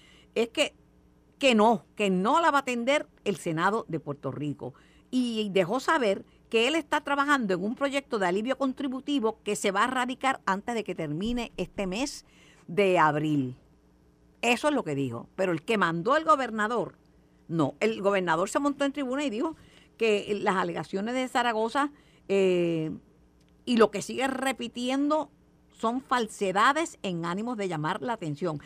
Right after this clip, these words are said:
Dice que cualquiera que lea el proyecto, eh, que sometió, se puede dar cuenta de que le provee un, un alivio contributivo a la clase media trabajadora, así como a los pequeños y medianos comerciantes. Si Zaragoza tiene un proyecto de ley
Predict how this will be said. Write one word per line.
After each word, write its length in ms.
Dice 280
que 120
cualquiera 420
que 120
lea 120
el 60
proyecto, 840
eh, 140
que 160
sometió, 480
se 160
puede 180
dar 200
cuenta 380
de 100
que 100
le 100
provee 560
un, 200
un 160
alivio 300
contributivo 720
a 100
la 120
clase 380
media 500
trabajadora, 540
así 200
como 460
a 100
los 120
pequeños 440
y 40
medianos 360
comerciantes. 720
Si 180
Zaragoza 840
tiene 220
un 80
proyecto 480
de 120
ley 220